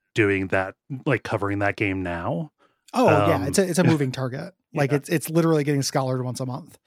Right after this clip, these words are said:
Speaker 1: Yes.
Speaker 2: Uh, as they, they do stuff. So we wouldn't do that now, but that's the, the thing that pops out of my mind that hits all the wor-, things you don't like about roguelikes.
Speaker 1: Mm-hmm.
Speaker 2: And then, like, also, like, one of the gold box games,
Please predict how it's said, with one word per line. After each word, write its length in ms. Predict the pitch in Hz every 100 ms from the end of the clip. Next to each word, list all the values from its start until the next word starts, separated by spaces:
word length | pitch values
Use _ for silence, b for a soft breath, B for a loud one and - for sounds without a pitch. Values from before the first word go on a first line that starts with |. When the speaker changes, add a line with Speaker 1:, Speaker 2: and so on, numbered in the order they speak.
| b b
Speaker 1:
Yes. 380 | 135 92 - -
Speaker 2:
Uh, 240 | 127 123 -
as 200 | 139 127
they, 240 | 135 127
they 160 | 139 131
do 120 | 123
stuff. 200 | 127 127
So 80 | 185
we 60 | 190
wouldn't 140 | 170
do 60 | 147
that 140 | 135
now, 220 | 127 127
but 80 | 123
that's 160 | 156 -
the, 140 | 156
the 160 | 147 139 156 -
thing 100 | 156
that 80 | 139
pops 240 | 139 135 139
out 140 | 131
of 60 | 127
my 80 |
mind 180 | 127 123
that 160 | 151 185
hits 240 | - 143
all 200 | 135 131
the 80 | 127
wor-, 200 | 123 196
things 240 | - 131
you 60 | 123
don't 160 | 131 165
like 160 | 131
about 140 | 135 156
roguelikes. 600 | 139 151 185 - - - _
Speaker 1:
Mm-hmm. 300 | 147 143 208 175 B -
Speaker 2:
And 120 | 254
then, 80 | 269
like, 140 | 208 170
also, 260 | 156 165
like, 280 | 143 131 - _
one 160 | 143 156
of 40 |
the 80 | 143
gold 240 | - 135 123
box 260 | 120 -
games, 460 | 147 135 135 -